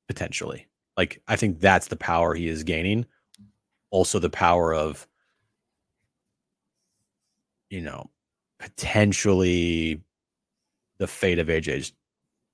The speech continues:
job. As far as, like,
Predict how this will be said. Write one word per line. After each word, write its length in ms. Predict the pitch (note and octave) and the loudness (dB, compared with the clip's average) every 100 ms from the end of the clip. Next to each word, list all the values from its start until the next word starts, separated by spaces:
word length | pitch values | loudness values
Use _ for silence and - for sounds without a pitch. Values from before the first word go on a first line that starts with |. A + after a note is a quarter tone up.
| _ - | _ -10
job. 280 | - - _ _ _ _ _ _ _ _ _ _ _ _ _ _ _ _ - | -8 -8 _ _ _ _ _ _ _ _ _ _ _ _ _ _ _ _ -2
As 100 | B2 | 6
far 180 | E3 C3 | 10 10
as, 80 | |
like, 220 | A#2+ A2 | 8 4